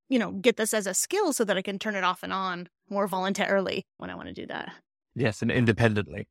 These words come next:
Speaker 2: <laughs>
Speaker 1: Yes. Yeah, I think that's important what you said, independence and empowerment too, and, and this, like, skill, um,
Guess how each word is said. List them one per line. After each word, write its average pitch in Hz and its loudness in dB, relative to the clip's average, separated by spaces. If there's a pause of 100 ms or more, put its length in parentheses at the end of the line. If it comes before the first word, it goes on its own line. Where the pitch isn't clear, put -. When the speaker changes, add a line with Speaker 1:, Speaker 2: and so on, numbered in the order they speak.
Speaker 2:
<laughs> - -8
Speaker 1:
Yes. 269 0
Yeah, 285 -2
I - 0
think 359 4
that's 320 4
important 262 4
what 208 2
you 214 0
said, 226 -2
independence 240 0
and 226 4
empowerment 220 2
too, 254 4
and, 196 0 (280)
and 214 0
this, 208 0
like, - 0 (220)
skill, 226 6
um, 196 0